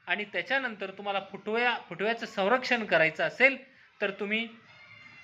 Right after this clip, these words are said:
सायपरमेथ्रिन दोन एम एल प्रति लिटर प्रमाणे घेऊन त्याची पहिली फवारणी करा. नाहीतर दुसरी फवारणी तुम्ही कराटे या कीटकनाशकाची करा. आता सायपरमेथ्रिन जर तुम्ही प्लेन वापरत असाल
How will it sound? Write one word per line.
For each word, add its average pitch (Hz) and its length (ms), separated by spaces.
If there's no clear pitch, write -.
सायपरमेथ्रिन 196 1000
दोन 247 240
एम 202 180
एल 202 120
प्रति 202 360
लिटर 196 260
प्रमाणे 190 680
घेऊन 170 280
त्याची 190 200
पहिली 208 360
फवारणी 214 380
करा. 196 300
नाहीतर 202 720
दुसरी 202 500
फवारणी 190 480
तुम्ही 180 340
कराटे 233 460
या 180 200
कीटकनाशकाची 202 800
करा. 185 220
आता 202 200
सायपरमेथ्रिन 220 880
जर 202 180
तुम्ही 196 280
प्लेन 220 340
वापरत 196 380
असाल 196 300